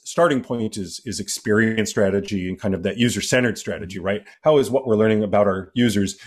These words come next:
informing the direction that we should go in? But that's not sufficient. You need to understand the business strategy that you're operating within. And at least if you're working in a technical environment, as most kind of product or U X designers are,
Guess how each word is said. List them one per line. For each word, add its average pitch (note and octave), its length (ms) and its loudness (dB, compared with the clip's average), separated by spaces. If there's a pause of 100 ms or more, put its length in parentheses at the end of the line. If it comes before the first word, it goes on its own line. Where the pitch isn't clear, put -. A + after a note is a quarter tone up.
informing G#2+ 720 0 (160)
the A2+ 60 -8
direction G2+ 420 0
that F2 100 -12
we G2 120 -6
should F#2 180 -10
go A2 240 4
in? D#2 180 -14 (560)
But G3 140 0
that's G#3+ 220 4
not D#3+ 160 2
sufficient. - 380 -6 (180)
You G2+ 100 4
need A2 280 6
to C3+ 80 4
understand B2 380 2
the A2 60 -2
business A2+ 280 -2
strategy G2+ 520 -6
that B2 220 -4
you're G#2+ 200 4
operating F#2 460 0
within. G2 480 0 (460)
And E3+ 580 2
at A#2 200 -8
least C3+ 280 0
if - 100 -8
you're A#2+ 100 0
working A#2 320 2
in G2 80 -2
a F#2 40 -6
technical A2 400 -4
environment, G2+ 500 2
as G2+ 100 -14
most G2 300 -2
kind F#2 100 -12
of - 80 -20
product G#2 320 0
or G#2 40 -6
U G2+ 140 0
X A2+ 140 -2
designers F2+ 400 -6
are, F2+ 180 -2